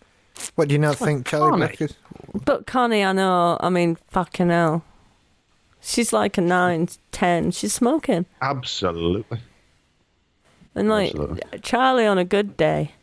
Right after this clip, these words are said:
Speaker 3: is maybe a seven. Six
Speaker 2: He has
Speaker 3: one-
Speaker 2: an, doesn't he have an
Speaker 3: six
Speaker 2: Emmy
Speaker 3: with
Speaker 2: now?
Speaker 3: pers-
Speaker 2: That adds, like, a few points.
Speaker 3: It does. It does. It maybe detracts from the cornflakes that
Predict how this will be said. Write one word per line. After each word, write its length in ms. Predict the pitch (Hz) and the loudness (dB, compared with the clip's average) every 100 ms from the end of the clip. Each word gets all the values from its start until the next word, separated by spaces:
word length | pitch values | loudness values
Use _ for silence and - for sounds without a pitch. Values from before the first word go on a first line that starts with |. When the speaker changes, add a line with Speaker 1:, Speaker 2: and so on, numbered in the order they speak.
| _ _ _ _ _ _ _ _ _ | _ _ _ _ _ _ _ _ _
Speaker 3:
is 140 | 185 208 | -4 0
maybe 260 | 202 185 | 2 2
a 60 | 175 | 2
seven. 560 | - 180 175 156 139 - _ _ _ _ - - | 0 0 0 -2 -4 -8 _ _ _ _ -20 -6
Six 360 | - 247 220 | 0 0 0
Speaker 2:
He 60 | 156 | 0
has 180 | 185 135 | 0 2
Speaker 3:
one- 120 | 104 | 0
Speaker 2:
an, 80 | 104 _ _ _ _ - | -2 _ _ _ _ -14
doesn't 300 | 165 160 175 | -4 -2 0
he 60 | - | 2
have 140 | 175 | 2
an 60 | 160 | 2
Speaker 3:
six 100 | 160 | 2
Speaker 2:
Emmy 120 | 170 | 4
Speaker 3:
with 60 | |
Speaker 2:
now? 160 | 170 170 | 4 2
Speaker 3:
pers- 80 | 165 | 2
Speaker 2:
That 160 | 151 151 | 2 2
adds, 380 | 123 123 123 | 2 0 0
like, 180 | 113 101 | -2 -2
a 60 | 95 | -2
few 180 | - 104 | 0 0
points. 380 | 104 104 104 | 0 -2 0
Speaker 3:
It 120 | - - | -2 0
does. 360 | 196 170 - - | 2 0 -2 -6
It 80 | - | -2
does. 360 | 196 170 170 - | 2 2 0 -2
It 160 | 190 | -2
maybe 260 | 170 226 220 | 0 0 0
detracts 480 | 196 190 - 208 185 | -4 -4 -2 -2 0
from 140 | 196 | -2
the 60 | 180 | -2
cornflakes 600 | - 175 170 170 165 165 | 0 0 0 0 0 0
that 120 | 160 | -2